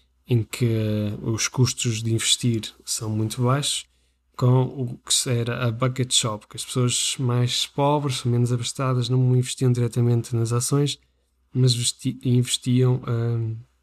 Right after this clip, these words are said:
paralelamente nas chamadas bucket shops, e que lev-, levaram, ahm,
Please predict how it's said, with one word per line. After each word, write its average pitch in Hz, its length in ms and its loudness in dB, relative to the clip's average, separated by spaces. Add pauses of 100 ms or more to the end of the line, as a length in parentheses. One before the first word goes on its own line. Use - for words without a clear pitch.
paralelamente 113 880 2
nas 113 80 0
chamadas 110 420 -2
bucket 120 340 -4
shops, - 540 -2 (800)
e 113 160 -2
que - 180 -8
lev-, 107 400 -2
levaram, 113 640 2
ahm, 107 560 0